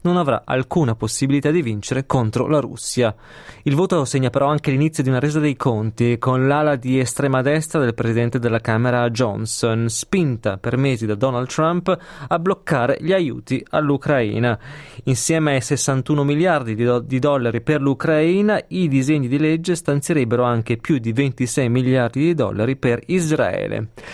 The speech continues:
Ci spostiamo ora a Dubai, fortemente colpita da piogge torrenziali che negli stati del Golfo hanno causato nei giorni scorsi almeno venti vittime. L'aeroporto internazionale di Dubai, uno dei più trafficati al mondo,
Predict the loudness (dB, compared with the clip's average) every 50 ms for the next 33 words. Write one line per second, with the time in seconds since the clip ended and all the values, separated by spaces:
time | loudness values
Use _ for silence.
0 | -16 -16 -16 -10 -4 -4 -2 -2 -2 0 0 0 2 2 2 4 2 2 2 2
1 | 2 0 0 2 0 0 0 0 -2 -2 -2 -4 -2 -2 -2 0 0 0 -2 -2
2 | -2 -2 -2 -2 -2 -2 -2 0 0 -2 -2 0 0 0 2 0 0 0 0 2
3 | 2 2 0 0 0 0 0 2 2 2 0 0 -2 -2 -2 0 0 0 0 -2
4 | -2 -2 0 0 0 2 0 0 0 0 -2 -2 0 0 0 0 0 0 0 2
5 | 2 2 0 -2 -2 0 0 2 2 2 0 0 0 0 0 0 0 0 0 2
6 | 0 0 0 0 -2 -2 -2 -2 -2 -2 0 0 0 0 0 0 -2 -4 -2 -2
7 | 0 0 0 0 -2 -4 -2 0 2 2 2 2 2 0 0 0 0 0 0 2
8 | 2 0 0 -2 -2 -6 -6 -6 -6 -8 -8 -8 -4 -2 0 0 0 -2 -4 -10
9 | -20 -20 -20 -20 -16 -8 -2 0 0 0 0 2 0 0 0 0 -2 -4 -4 -2
10 | -2 0 0 0 0 0 0 0 0 0 -2 -2 -2 0 0 2 2 0 0 2
11 | 2 2 2 2 2 2 0 0 0 0 0 2 2 0 0 -2 -4 -2 -2 -4
12 | -2 -4 -2 -2 -2 0 0 0 0 0 2 2 2 2 2 0 0 -2 -2